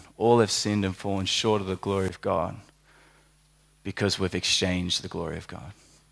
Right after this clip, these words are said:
We've swapped it out for things that aren't him.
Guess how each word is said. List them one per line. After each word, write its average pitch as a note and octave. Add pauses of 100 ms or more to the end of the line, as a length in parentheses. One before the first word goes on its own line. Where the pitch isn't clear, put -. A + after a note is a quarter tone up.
(640)
We've G#2
swapped -
it F#2+
out F#2
for F#2
things F2+ (120)
that F#2+
aren't F2+
him. F2